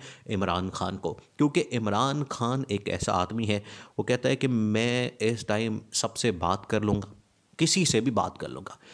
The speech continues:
लेकिन चोरों और डाकुओं से बात नहीं होगी। इसी वजह से, इसी वजह से ये भाग रहे हैं सदर आरिफ अलवी के पास कि सदर आरिफ अलवी इमरान खान को कन्विंस करें कि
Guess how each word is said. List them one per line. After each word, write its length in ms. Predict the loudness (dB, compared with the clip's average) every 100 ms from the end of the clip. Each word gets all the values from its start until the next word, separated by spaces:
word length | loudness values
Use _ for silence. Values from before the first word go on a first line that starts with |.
| -8 -2
लेकिन 240 | 2 2
चोरों 400 | 2 4 6 6
और 100 | 6
डाकुओं 340 | 6 2 2 0
से 120 | 2
बात 200 | 0 0
नहीं 100 | 0
होगी। 260 | 0 0 -6 -12 _ 0
इसी 300 | 2 4 4
वजह 260 | 4 2 0
से, 220 | 0 -4 -6 -6 0
इसी 220 | 2 4
वजह 280 | 2 4 2
से 180 | 0 0
ये 540 | 0 0 -2 2 2 2
भाग 320 | 0 0 2
रहे 160 | 0
हैं 340 | 2 0 0 0
सदर 340 | 0 2 0 2
आरिफ 280 | 0 0 0
अलवी 260 | -4 -2 -2
के 140 | -2
पास 340 | 2 4 2 -2 -12 -20 -20 -8
कि 80 | -4
सदर 360 | -2 0 0 0 0
आरिफ 320 | 0 2 0 0
अलवी 240 | -2 0 -2 -2
इमरान 420 | 0 0 0 -2
खान 360 | -2 0 0 0
को 160 | -2 -2
कन्विंस 440 | -2 0 0 2
करें 220 | 0 -2 -4 -16 -20 -20 _
कि 60 | -12